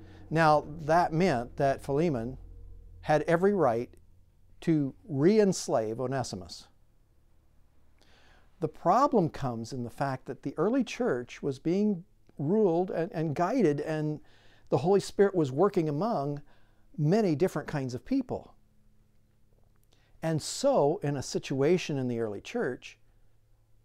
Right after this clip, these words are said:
it could be that a slave was the deacon or was the elder. And some slaves could be even the bishop, which meant in the church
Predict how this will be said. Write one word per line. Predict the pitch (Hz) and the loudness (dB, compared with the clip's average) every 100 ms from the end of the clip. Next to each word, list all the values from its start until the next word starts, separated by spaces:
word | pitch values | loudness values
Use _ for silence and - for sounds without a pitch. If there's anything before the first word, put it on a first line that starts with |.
| _ - | _ -2
it | 208 | -2
could | - 226 208 | 0 2 4
be | 165 | 4
that | 156 131 | 2 2
a | 113 | -4
slave | - - 202 240 143 117 127 143 - _ - _ _ _ _ _ _ _ _ _ | -6 -6 -4 -4 -4 -4 -8 -12 -20 _ -20 _ _ _ _ _ _ _ _ _
was | 143 147 120 | -4 -4 -2
the | 131 | -4
deacon | 135 208 - 92 - - _ - - - - - - - - - - - | -2 -2 -4 -12 -14 -20 _ -20 -20 -20 -20 -20 -20 -20 -20 -20 -20 -16
or | - 151 151 | 0 4 4
was | 151 147 127 | 4 2 0
the | 156 143 131 131 - | -2 -2 -2 -6 0
elder. | 160 208 135 - - - - - - - _ - _ _ _ _ _ _ - - | 4 4 2 -6 -16 -20 -20 -20 -20 -20 _ -20 _ _ _ _ _ _ -20 -6
And | 151 147 | -4 -4
some | - 185 240 190 | -2 0 2 0
slaves | - 175 180 170 135 - | -2 0 2 2 -2 -8
could | - 269 247 | -4 -2 0
be | 135 113 127 143 _ _ _ _ _ _ _ _ - | 0 -2 -2 -8 _ _ _ _ _ _ _ _ 0
even | 214 170 139 | 2 2 0
the | 117 | 2
bishop, | 170 226 113 82 - - - - _ - _ _ - - - _ _ _ - _ - - _ _ _ - | 2 2 -2 -10 -14 -20 -20 -20 _ -20 _ _ -20 -20 -20 _ _ _ -20 _ -20 -20 _ _ _ -8
which | 156 156 | -4 -2
meant | 156 202 160 156 | 0 0 0 -2
in | 180 170 | 0 0
the | 143 | 0
church | - 262 277 - | -2 -2 -2 -4